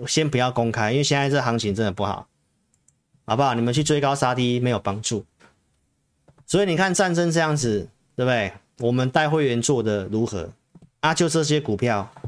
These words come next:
没有常常进进出出。好，报价事情我也有讲了，而且有越来越多这个 NAND Flash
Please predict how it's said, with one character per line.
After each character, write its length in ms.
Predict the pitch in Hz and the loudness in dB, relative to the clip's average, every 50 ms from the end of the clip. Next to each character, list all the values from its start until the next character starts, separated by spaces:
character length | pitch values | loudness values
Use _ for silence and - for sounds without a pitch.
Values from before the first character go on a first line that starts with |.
| - - _ _ _ _ | -14 -16 _ _ _ _
没 160 | - 127 151 | -2 0 0
有 160 | 180 175 147 127 | 2 2 0 0
常 220 | - 135 139 139 | 0 0 0 2
常 160 | 139 127 123 | 0 0 0
进 160 | 123 139 131 | 0 0 0
进 160 | 127 131 127 117 | 0 0 -2 0
出 160 | - 117 113 | -2 -2 -4
出。 260 | - - 107 110 120 - - _ _ _ _ - - _ _ _ _ _ _ _ _ _ _ _ _ _ _ _ _ - - _ _ _ _ _ _ _ _ _ | -4 -6 -8 -10 -10 -14 -20 _ _ _ _ -20 -20 _ _ _ _ _ _ _ _ _ _ _ _ _ _ _ _ -20 -20 _ _ _ _ _ _ _ _ _
好， 140 | - 117 113 | -2 -2 0
报 240 | 110 180 180 170 165 | 2 2 2 2 2
价 180 | 170 185 165 | 2 2 2
事 140 | 156 170 175 | 2 0 0
情 200 | 147 127 123 120 | 0 0 0 2
我 140 | 120 120 123 | 2 2 2
也 60 | 127 | 2
有 80 | 131 135 | 0 0
讲 240 | 127 - 110 98 92 | 0 0 -2 -2 -4
了， 220 | 90 82 - 107 - _ - | -6 -8 -10 -14 -18 _ -2
而 120 | - 143 | -2 0
且 180 | 143 165 147 131 | 2 2 0 2
有 200 | 120 120 117 131 | 2 2 2 2
越 120 | 160 180 | 2 2
来 80 | 160 147 | 2 2
越 140 | 151 156 151 | 2 0 2
多 280 | 151 147 147 143 143 | 2 2 2 2 0
这 120 | 139 143 135 | 0 0 2
个 400 | 131 123 117 113 110 110 104 _ _ _ _ _ _ _ _ _ - | 2 2 2 0 0 -2 -4 _ _ _ _ _ _ _ _ _ -2
NAND 200 | 139 151 165 160 | 0 2 2 2
Flash 680 | 156 139 135 139 143 135 - - 113 104 95 92 104 | 2 0 2 2 2 0 0 -2 -2 -2 -2 -4 -8